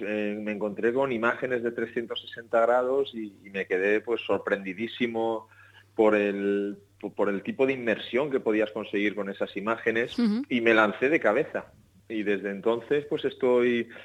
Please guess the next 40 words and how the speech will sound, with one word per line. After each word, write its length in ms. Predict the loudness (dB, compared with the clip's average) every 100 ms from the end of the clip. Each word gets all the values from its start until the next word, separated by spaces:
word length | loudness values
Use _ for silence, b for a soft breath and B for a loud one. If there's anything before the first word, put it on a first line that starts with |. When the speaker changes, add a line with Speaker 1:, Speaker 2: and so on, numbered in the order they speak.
| B B -2
Speaker 1:
en 160 | 0 2
el 120 | 2
mundo 360 | 0 2 4
de 120 | 6 6
la 160 | 4
captación 520 | 2 0 -4 -2 -4
de 60 | -4
imágenes 400 | -4 -4 -2 -2
de 100 | -2
trescientos 440 | -4 -8 -6 -6
sesenta 300 | -6 -4 4
grados, 280 | 6 6 4
en 100 | 0
principio 920 | -2 -2 -2 2 6 6 6 4 2 -6 -6
como 240 | -4 -2
fotógrafo, 800 | 0 0 2 4 2 0 -4 -4 _ _ _ _
y 260 | -2 0 2
hace 380 | 0 -2 -4
cosa 300 | -2 -6 -4
de 140 | -2 -2
unos 420 | -2 -6 -8 -10
cinco 380 | -12 -8 0 2
años 380 | 2 0 -4 -4
empezaron 580 | -4 -4 0 0 2 4
a 120 | 2
evolucionar 640 | 2 -4 -6 -8 -10 -4
las 160 | -4 -4
técnicas 480 | -8 -6 -2 -4 -2
de 100 | -4
vídeo, 400 | -4 -4 -6 -12 _ B B B -8
con 140 | -4
una 160 | 0 0
evolución 560 | 0 -2 -4 -4 -2
natural 420 | -2 -2 4 4
de 80 | 4
la 120 | 0
foto 280 | 0 -2 0
hacia 220 | -2 0
el 80 | -2
vídeo 440 | -2 -4 -2 -4